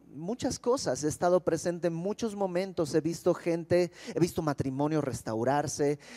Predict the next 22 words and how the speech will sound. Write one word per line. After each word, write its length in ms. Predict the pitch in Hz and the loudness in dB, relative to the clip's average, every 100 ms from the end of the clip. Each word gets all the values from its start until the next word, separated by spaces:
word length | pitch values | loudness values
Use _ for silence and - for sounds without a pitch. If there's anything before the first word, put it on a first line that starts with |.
| - | 0
he 120 | 147 | 2
visto 580 | 147 151 - 156 143 147 | 2 0 4 8 10 8
ladrones 680 | 120 131 127 139 143 139 - | 6 0 2 2 0 -2 -6
arrepentirse, 1120 | 113 120 117 113 - 147 151 - 147 147 147 - 160 | -8 -6 -6 -8 0 2 2 2 6 6 4 -2 -4
o 100 | - | 0
sea, 100 | - - | 0 -2
he 80 | |
visto 340 | 190 254 - 269 | -2 -4 -2 -2
muchas 460 | 226 214 220 214 | 0 -4 -4 -6
cosas. 520 | - 254 - 120 113 - - | -6 -6 -4 -6 -6 -14 -10
Y 160 | 160 | 2
hay 180 | 208 247 | 2 6
momentos 600 | 269 226 190 170 180 165 | 6 6 4 4 4 4
en 120 | 151 | 2
los 160 | 156 147 | 2 2
que 220 | 165 147 | 2 2
yo 240 | 143 185 214 | 4 4 4
mismo 420 | 185 160 160 151 | -2 -4 -2 -2
pienso, 500 | 139 131 123 147 143 - - - | 0 -2 0 0 -2 -6 -20 -16
"Señor, 320 | - 170 175 | -8 -4 -2
¿dónde 260 | 160 180 170 | -2 -2 -2
estás?". 580 | - 180 151 - - | -4 -6 -8 -12 -18